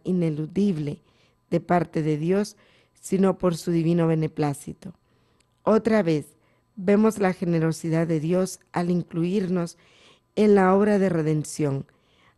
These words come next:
a nosotros las mismas criaturas a las que vino a redimir. El siguiente pasaje del Lumen Gentium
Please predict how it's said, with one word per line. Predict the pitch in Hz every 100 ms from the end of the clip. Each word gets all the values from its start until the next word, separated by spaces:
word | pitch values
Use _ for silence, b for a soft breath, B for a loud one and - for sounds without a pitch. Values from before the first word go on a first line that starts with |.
| _ -
a | 202
nosotros | 208 208 - 240 233 214 214 214
las | - 165 - 185
mismas | 208 202 202 190
criaturas | - 170 160 170 170 156 147 _ -
a | 175
las | 170 -
que | 165
vino | 160 165
a | 160
redimir. | 156 143 147 143 143 _ b b b b b b -
El | 202
siguiente | 175 208 185 202 202 208
pasaje | - 170 - 165 165 175
del | 160 147
Lumen | 156 151 147 151
Gentium | 175 180 - 175